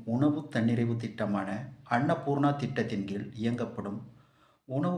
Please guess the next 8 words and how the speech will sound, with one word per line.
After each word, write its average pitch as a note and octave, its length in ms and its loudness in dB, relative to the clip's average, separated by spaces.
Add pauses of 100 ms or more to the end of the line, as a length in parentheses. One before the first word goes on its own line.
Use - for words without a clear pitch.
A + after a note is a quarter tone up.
பிசினஸில் A#2+ 560 0 (140)
ஆகும். F#2+ 280 0 (1040)
இச்சுயதொழில் E3+ 720 2 (180)
உன்னதமான C#3 600 2 (120)
நோக்கம் A2+ 360 0 (400)
பெண்களும் C3 500 2 (200)
அனைத்து C#3 380 2
துறைகளிலும் A#2 520 0